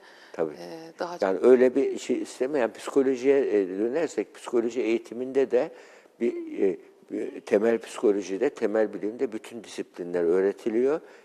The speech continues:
Speaker 1: Kişi hangi alanı seçerse orada ilerliyor. Bu, bu şekilde düşünmek gerekir. Ama mesela bizim ku-, bizim üniversitede bizde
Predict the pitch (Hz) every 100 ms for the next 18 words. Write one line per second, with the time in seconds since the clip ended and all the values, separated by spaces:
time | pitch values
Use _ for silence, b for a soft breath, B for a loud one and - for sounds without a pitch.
0 | B - 117 113 110 139 127 104 104 101
1 | - 101 98 120 - 131 110 92 - -
2 | 82 85 73 71 71 - _ b b b
3 | _ 95 80 107 - 92 87 82 76 -
4 | 82 82 - 85 85 - - B B B
5 | B 101 113 101 - B B - - 98
6 | 101 104 104 - - 117 85 98 101 104
7 | 98 95 98 95 95 98 110 101 87 120